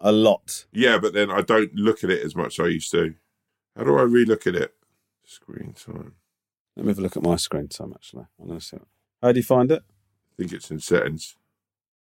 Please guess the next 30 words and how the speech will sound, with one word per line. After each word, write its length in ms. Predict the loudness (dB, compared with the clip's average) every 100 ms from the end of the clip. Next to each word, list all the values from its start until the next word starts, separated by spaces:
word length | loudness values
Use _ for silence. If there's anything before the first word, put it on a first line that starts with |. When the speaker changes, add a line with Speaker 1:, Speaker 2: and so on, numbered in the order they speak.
| _ _ _ _
Speaker 2:
Shit, 240 | -8 0
look, 320 | 0 0 -2
daily, 560 | 2 4 2 0 -4 -6 _ _ _ _ _ _ _ _ _ _
daily 360 | 2 4 2 2
average 720 | 0 0 0 0 -2 -14 -18 _ _ _ _ _ _ _
at 100 | -2
the 60 | 0
moment 500 | 2 2 0 -4 -8 _ _ _ _ _ -8
is 540 | -4 -4 -4 -14 -18 _ _ _ _ _ _
two 300 | 2 4 4
point 340 | 2 0 0
five 560 | -8 -18 0 2 4 2
hour, 300 | 0 0 0 0
uh, 200 | 0 0
two 220 | -2 -4
point 220 | -4 -8
fifty. 320 | -10 -12 -12 -10 -14
Oh, 120 | -14
wow, 200 | -12 -10
it's 140 | -10 -12
two 180 | -18 -18
point 220 | -18 -18
fifty. 220 | -20 _
That's 220 | _ -14 -12
so 140 | -12 -14
long, 180 | -14 -12
isn't 120 | -10
it? 100 | -10 -12 _ _
Speaker 1:
Daily 320 | 4 6 6
average. 640 | 4 4 4 2 2 -6